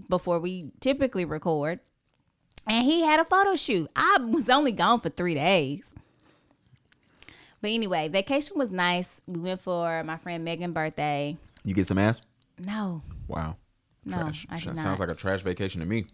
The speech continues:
Speaker 1: It was a real relaxed vacation. We didn't do nothing crazy. Like, it was real chill.
Speaker 2: Whack.
Speaker 1: That's it. Got some sun. Got on the boat, <laughs> as you all can see.
Speaker 2: How hot was Miami?
Speaker 1: It was hot.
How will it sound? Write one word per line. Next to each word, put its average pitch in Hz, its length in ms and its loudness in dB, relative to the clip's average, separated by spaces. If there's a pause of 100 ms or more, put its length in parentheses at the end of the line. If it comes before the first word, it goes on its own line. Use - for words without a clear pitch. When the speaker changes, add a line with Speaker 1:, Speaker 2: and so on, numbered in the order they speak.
(280)
Speaker 1:
It 214 120 -4
was 233 180 0
a 185 80 -2
real 180 240 0
relaxed 151 480 -4
vacation. 147 440 -6
We 170 100 -4
didn't 160 100 -4
do 160 100 -4
nothing 139 220 -6
crazy. 175 640 -4
Like, 123 320 -6
it 98 80 -10
was 151 200 -2
real 160 220 -6
chill. 156 560 -6 (300)
Speaker 2:
Whack. 58 340 -10 (220)
Speaker 1:
That's 143 300 -8
it. 143 180 -6
Got 160 160 0
some 175 160 -6
sun. 165 500 -2 (460)
Got 165 160 -2
on 160 120 0
the 165 80 -2
boat, 156 400 -2 (180)
<laughs> - 200 -20
as 160 160 -8
you 147 120 -6
all 151 120 -6
can 160 140 -16
see. 165 260 -12 (680)
Speaker 2:
How 135 240 8
hot 135 220 8
was 113 140 0
Miami? 104 360 2 (1500)
Speaker 1:
It 175 60 -6
was 220 160 -4
hot. 175 300 -4